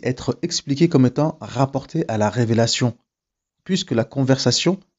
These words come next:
l'insinue. Donc le pronom, pourquoi il parle du pronom,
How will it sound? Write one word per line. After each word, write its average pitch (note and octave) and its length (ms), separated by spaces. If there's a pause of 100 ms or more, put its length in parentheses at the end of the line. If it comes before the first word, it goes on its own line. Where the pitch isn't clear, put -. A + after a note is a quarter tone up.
(100)
l'insinue. G#2+ 680 (2000)
Donc G#2 260
le G#2+ 140
pronom, D#3 460 (340)
pourquoi - 200
il F3 40
parle B2+ 160
du A#2+ 100
pronom, - 380